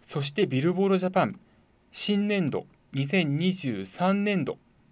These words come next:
これは二千二十二年十二月七日公開分、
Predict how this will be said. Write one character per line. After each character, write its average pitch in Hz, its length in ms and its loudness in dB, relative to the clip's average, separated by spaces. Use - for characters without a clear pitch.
こ - 80 -4
れ 151 120 2
は 165 200 4
二 143 140 -2
千 180 240 2
二 151 100 -2
十 139 180 -2
二 127 100 0
年 110 180 -2
十 170 280 2
二 202 120 0
月 185 240 0
七 175 180 0
日 170 400 2
公 160 260 2
開 143 320 0
分、 127 320 2